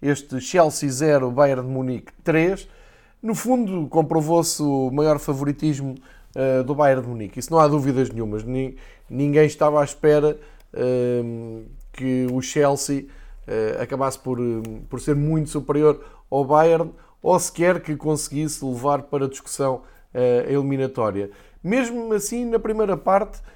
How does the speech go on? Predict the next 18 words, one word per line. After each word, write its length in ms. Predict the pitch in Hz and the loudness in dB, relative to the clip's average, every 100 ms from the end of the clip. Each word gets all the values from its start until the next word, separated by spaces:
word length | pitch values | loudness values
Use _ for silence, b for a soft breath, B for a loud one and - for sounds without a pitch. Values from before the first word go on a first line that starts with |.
| b 165 | b -2
eu 160 | 175 | 2
acho 220 | 190 - | 2 2
que 120 | - 185 | -6 -2
o 520 | 180 175 170 165 160 | 0 0 0 0 0
Chelsea 360 | - 185 180 175 | 0 -2 -2 -4
fez 220 | 175 160 | -4 -2
um 120 | 165 | -4
jogo 440 | 151 175 165 156 b b b | -2 -2 -2 -8 b b b
bastante 460 | 151 160 - 190 170 | -2 -2 0 0 0
interessante. 540 | 165 156 - 143 120 | -2 -2 0 -2 -2
Pelo 160 | 190 190 | -2 0
menos 260 | 220 190 | 0 -2
dividiu 640 | 175 214 190 185 208 196 156 B B B | -4 -6 -4 -2 -2 -4 -6 B B B
a 160 | - 151 | -2 -2
quantidade 480 | 170 170 170 165 | -2 -2 2 2
de 60 | 151 | 2
oportunidades 720 | 156 - - 151 151 147 - | 0 -2 -4 0 2 0 -2
com, 600 | - 131 127 120 113 113 | -6 -4 -2 -4 -8 -12